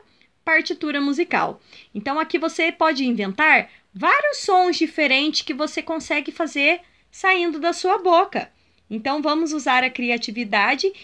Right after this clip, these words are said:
e vocês vão registrando aqui, ó, em formas de onomatopeias, alguns sons que você consegue fazer com a sua própria boca.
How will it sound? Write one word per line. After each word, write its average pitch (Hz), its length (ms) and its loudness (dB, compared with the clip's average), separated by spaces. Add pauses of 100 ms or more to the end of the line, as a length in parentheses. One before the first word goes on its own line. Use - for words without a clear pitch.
(140)
e 302 80 -8
vocês 320 340 -2
vão 330 120 -4
registrando 370 840 0
aqui, 370 260 0
ó, 247 220 2 (320)
em 359 100 -6
formas 294 440 0
de 277 160 0
onomatopeias, 339 1200 0 (360)
alguns 415 440 -2
sons 302 360 -4
que - 120 -10
você 294 340 -4
consegue 254 640 -2 (400)
fazer 240 360 -4
com 247 100 -8
a - 20 -12
sua 240 160 -8
própria 214 400 -6
boca. 208 400 -10